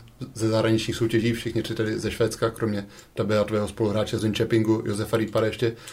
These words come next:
Filip Langer z Kalmarsundu. Není to málo přece, možná bych čekal právě i po těch úspěšných juniorských letech, že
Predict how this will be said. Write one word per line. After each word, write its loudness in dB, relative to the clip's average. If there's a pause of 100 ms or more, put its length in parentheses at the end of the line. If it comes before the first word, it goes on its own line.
(120)
Filip 4
Langer 6
z -8
Kalmarsundu. 2 (520)
Není 2
to 4
málo 6
přece, -2
možná 2
bych -2
čekal 2
právě 6
i 0
po 0
těch 0
úspěšných -2
juniorských 2
letech, 4
že 4